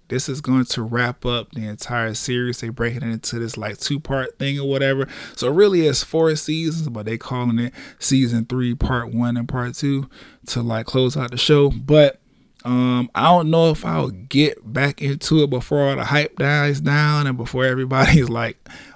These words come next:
over it and moved on, but I do wanna finish the series because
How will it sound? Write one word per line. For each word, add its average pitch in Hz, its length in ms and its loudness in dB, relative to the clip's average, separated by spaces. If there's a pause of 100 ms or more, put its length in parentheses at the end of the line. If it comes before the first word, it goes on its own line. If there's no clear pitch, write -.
over 143 320 8
it 139 120 6
and 127 120 0
moved 143 360 6
on, 151 340 4 (260)
but 131 80 0
I 131 120 2
do 147 200 6
wanna 135 300 0
finish 127 340 -2
the 135 140 -8
series 127 480 -4
because 113 640 -6